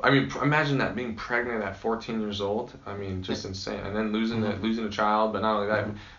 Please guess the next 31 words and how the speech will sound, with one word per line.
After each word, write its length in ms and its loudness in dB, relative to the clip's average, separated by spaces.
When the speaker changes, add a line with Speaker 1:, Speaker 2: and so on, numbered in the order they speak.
Speaker 1:
the, 120 6
just 220 -2
the 280 2
mul-, 420 0
all 300 8
the 80 4
stuff. 360 6
I 40 0
mean, 100 4
Speaker 2:
Mm-hmm. 80 4
Speaker 1:
people 240 4
go 200 8
through 160 0
shit, 340 -4
right? 220 0
People 220 2
Speaker 2:
Yeah. 80 4
Speaker 1:
go 120 4
through 140 2
a 40 2
lot 180 6
of 60 0
shit. 200 -2
Speaker 2:
Mm-hmm. 200 0
Speaker 1:
But 260 6
this 180 6
person 380 6
is 120 2
actually 340 4
Oprah 280 2
Winfrey. 400 0